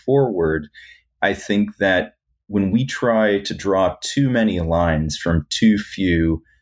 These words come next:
and very disparate and sometimes very murky data points,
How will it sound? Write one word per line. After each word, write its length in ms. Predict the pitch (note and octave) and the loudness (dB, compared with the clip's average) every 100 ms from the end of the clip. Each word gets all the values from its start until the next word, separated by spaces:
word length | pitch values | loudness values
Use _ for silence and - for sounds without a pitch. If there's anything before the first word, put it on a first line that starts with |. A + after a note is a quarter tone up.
| _ - | _ -6
and 200 | F2+ E2+ | -4 0
very 220 | G#2 G#2 G#2 | 0 0 0
disparate 440 | G2+ - - F#2 | -2 -2 0 -2
and 80 | D#2 | 0
sometimes 240 | F2+ F#2 | -2 0
very 200 | F2 F#2 | 0 0
murky 460 | E2+ F2 F2 - F2 | 2 0 0 -2 -4
data 280 | D2+ E2+ E2 | 0 0 0
points, 640 | - E2+ D#2+ D2 - - | -2 -2 0 0 -4 -6